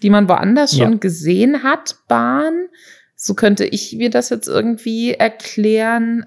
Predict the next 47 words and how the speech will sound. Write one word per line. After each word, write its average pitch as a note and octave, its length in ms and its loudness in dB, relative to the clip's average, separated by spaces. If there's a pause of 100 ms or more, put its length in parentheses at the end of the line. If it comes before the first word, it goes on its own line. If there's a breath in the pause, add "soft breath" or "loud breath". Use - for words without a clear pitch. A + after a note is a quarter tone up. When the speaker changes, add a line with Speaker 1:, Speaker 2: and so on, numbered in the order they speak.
(120)
Speaker 1:
Ähm, F3+ 380 -2
beim F3+ 220 2
W F#3+ 60 0
D F#3+ 80 2
R G#3 260 0
gibt's G#3+ 260 -4
einen G#3 80 0
Artikel A3+ 340 -2
auch A3+ 180 2
dazu, A3+ 400 -4
da G3 220 2
hat F#3+ 260 -4
eine F#3+ 300 0
Fachärztin - 540 -4
für F#3+ 100 -4
Psychiatrie G3 720 -4
und F#3 360 -2
Neurologie, F3 1300 -2 (800 loud breath)
ähm, F3 580 4
gesagt, E3+ 480 2
so, F3+ 80 -2
es F3 80 -4
war F3+ 100 0
von F#3 100 -2
Anfang F3+ 280 -2
an E3+ 60 -4
klar, E3 240 0
dass F3+ 140 0
es E3 160 -10
kein G3 400 2
Tourette D#4+ 480 -2
ist, C#4+ 220 -2
sagt A#3 380 0
sie. B3 100 0
Es - 260 -4
würde G#3 220 2
sich G3+ 200 -4
aber F#3+ 180 2
um F3+ 120 0
so F3 80 -4
eine F#3 300 -2 (440 loud breath)
funktionelle F#3+ 1300 2
Störung F3+ 600 0
handeln. - 460 -4
Und D#3 200 -4
das, - 280 -4
ähm, E3 420 -2